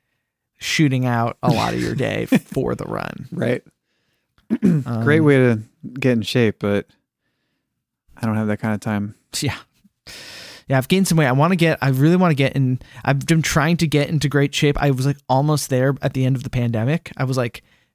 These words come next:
Speaker 1: on the verge of the best shape I'd been in for so long. And I was, like,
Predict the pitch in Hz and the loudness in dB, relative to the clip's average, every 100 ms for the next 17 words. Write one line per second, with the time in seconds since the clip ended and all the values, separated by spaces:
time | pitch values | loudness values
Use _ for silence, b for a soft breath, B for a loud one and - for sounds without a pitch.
0 | _ _ 117 131 135 127 127 127 117 123 | _ _ -2 -2 -2 -2 -2 -2 -6 -4
1 | 110 - - 117 - - - 117 117 123 | -4 -2 -2 -2 -4 -8 -4 -2 0 0
2 | 120 120 - 110 123 113 104 113 156 175 | -2 -4 -6 -4 -4 -2 -2 0 0 -4
3 | B B B 131 131 120 | B B B 2 2 0